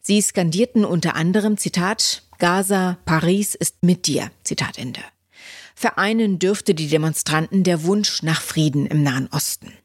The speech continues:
Doch in mir hallen vor allem die Worte des indisch-britischen Schriftstellers Salman Rushdie nach.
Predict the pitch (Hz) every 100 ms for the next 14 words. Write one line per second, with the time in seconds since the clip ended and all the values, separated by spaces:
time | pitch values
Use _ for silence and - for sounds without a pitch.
0 | _ _ _ - - - 175 175 - 170
1 | 165 190 220 214 185 170 165 - 143 151
2 | 185 190 165 143 147 160 160 151 - -
3 | 196 180 170 - 170 156 160 - 147 -
4 | 170 - - 160 151 151 - 147 151 160
5 | 160 170 - - 143 - - -